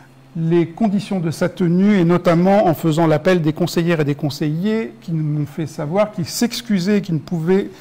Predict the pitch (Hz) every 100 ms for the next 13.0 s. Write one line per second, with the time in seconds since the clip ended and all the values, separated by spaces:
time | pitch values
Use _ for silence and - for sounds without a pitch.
0 | - - - 180 175 175 175 185 160 165
1 | - 170 147 185 160 185 165 165 170 156
2 | - 214 208 196 220 196 156 151 - -
3 | - - 202 180 175 - 196 180 170 170
4 | 156 147 156 156 156 202 - 196 165 151
5 | 185 160 151 - - - - 135 147 160
6 | - - 185 190 - 202 190 202 202 196
7 | 220 - 165 147 131 127 - - - -
8 | - 151 156 - 175 - 208 185 208 196
9 | 175 180 175 226 - 147 139 143 214 196
10 | 190 170 151 143 131 123 123 139 160 160
11 | 156 - 202 190 196 190 175 202 233 190
12 | 165 151 180 165 175 160 160 143 - 170